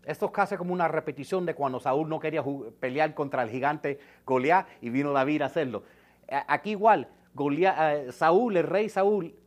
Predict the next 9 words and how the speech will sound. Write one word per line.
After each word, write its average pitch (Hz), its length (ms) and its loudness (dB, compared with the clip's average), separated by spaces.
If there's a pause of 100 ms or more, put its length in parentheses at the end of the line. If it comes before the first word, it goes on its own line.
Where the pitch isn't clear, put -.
(100)
tenía 160 280 0
miedo 175 480 0 (360)
de 139 80 -10
esos 143 180 -10
soldados. 135 460 -2 (920)
Eh, - 180 -16
su 143 340 -4
hijo, 180 460 -2 (260)
Jonatán, 143 600 2